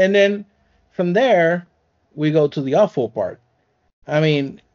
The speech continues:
we learned during the day that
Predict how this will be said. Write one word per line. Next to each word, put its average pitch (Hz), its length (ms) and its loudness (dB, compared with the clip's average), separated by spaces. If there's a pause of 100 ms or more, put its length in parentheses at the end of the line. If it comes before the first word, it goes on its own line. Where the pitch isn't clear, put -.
we 165 300 -2
learned 185 360 0
during 165 280 -2
the 151 80 -8
day 143 520 0 (260)
that 123 400 -4